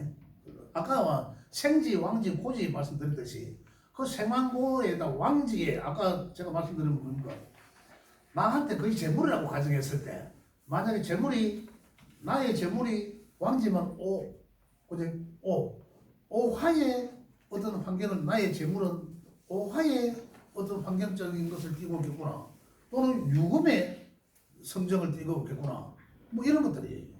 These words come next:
또는 재물이 뭐 인-, 인해다, 인, 인목이다. 그러면 아, 인-, 인의 성정을 띠게 나한테 재물은 인의 성정이네. 연마성을 띠고 있겠네. 이런 것들이죠. 그런 걸 띄고 볼 수도 있고,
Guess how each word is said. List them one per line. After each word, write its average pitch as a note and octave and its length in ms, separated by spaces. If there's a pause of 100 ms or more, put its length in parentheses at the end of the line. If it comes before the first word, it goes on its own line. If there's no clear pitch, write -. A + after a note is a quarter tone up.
(640)
또는 B3+ 280
재물이 A#3 580 (260)
뭐 G3 280
인-, A3 380
인해다, D#4+ 480
인, F3 440
인목이다. G3+ 600
그러면 F#3 280
아, - 240
인-, G#3+ 400 (360)
인의 F4 260
성정을 A3 460
띠게 D#3 340
나한테 A3 420
재물은 E3 800
인의 A#3+ 240
성정이네. C#3+ 480 (260)
연마성을 A#3 560
띠고 C#3+ 260
있겠네. - 300
이런 C#4+ 180
것들이죠. - 420 (760)
그런 A#3 200
걸 D#3 100
띄고 D3 220
볼 C3+ 120
수도 B2 180
있고, - 460